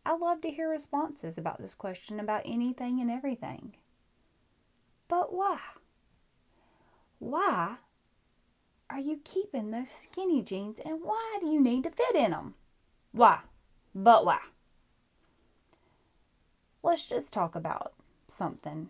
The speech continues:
real quick. What you see in the mirror can be what we call a stronghold in your life. I'm not sure if any of y'all have ever heard the word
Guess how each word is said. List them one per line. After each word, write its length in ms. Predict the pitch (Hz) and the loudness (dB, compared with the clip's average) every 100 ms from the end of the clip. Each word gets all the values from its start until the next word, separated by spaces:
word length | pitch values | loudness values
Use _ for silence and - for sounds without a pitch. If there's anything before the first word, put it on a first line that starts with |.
| - | -12
real 220 | - - - | -8 -6 -6
quick. 480 | - - - - _ _ _ _ _ _ _ _ - _ - - _ _ _ _ _ _ _ _ _ - | -10 -10 -12 -20 _ _ _ _ _ _ _ _ -20 _ -20 -20 _ _ _ _ _ _ _ _ _ -6
What 380 | 196 277 359 | 6 6 6
you 280 | 240 254 294 | 4 4 4
see 380 | 285 - 208 247 | 2 -2 0 0
in 260 | - 220 208 | 0 0 2
the 60 | |
mirror 560 | 175 185 220 269 277 269 _ _ _ - | 0 0 0 -2 -4 -8 _ _ _ -10
can 240 | 214 190 | -6 -2
be 240 | 202 196 - | -2 -2 -4
what 180 | 196 - | -2 -2
we 120 | 208 | -2
call 360 | 208 - 185 - | -6 -4 -4 -2
a 240 | 175 170 165 - - - | -4 -6 -10 -10 -12 -12
stronghold 1200 | - - - 233 233 226 185 170 - 156 - - - - - _ _ _ _ _ _ _ _ _ - | -12 -10 -6 2 4 4 0 -4 -6 -6 -8 -14 -18 -20 -20 _ _ _ _ _ _ _ _ _ -8
in 200 | 196 175 | -4 -2
your 160 | 170 | -2
life. 540 | 165 151 147 - - - _ _ _ _ _ _ _ _ _ _ _ _ _ _ 196 | -4 -6 -8 -16 -20 -20 _ _ _ _ _ _ _ _ _ _ _ _ _ _ -10
I'm 120 | 208 | -6
not 240 | 196 - | -6 -6
sure 160 | - 175 | -8 -8
if 120 | 175 | -6
any 200 | 190 185 | -6 -4
of 80 | 180 | -4
y'all 200 | 165 165 | -4 -4
have 180 | 175 180 | -8 -8
ever 300 | 175 175 165 | -6 -4 -8
heard 380 | - 180 180 170 | -8 -8 -8 -8
the 120 | 160 | -6
word 440 | 160 160 160 165 | -6 -6 -8 -10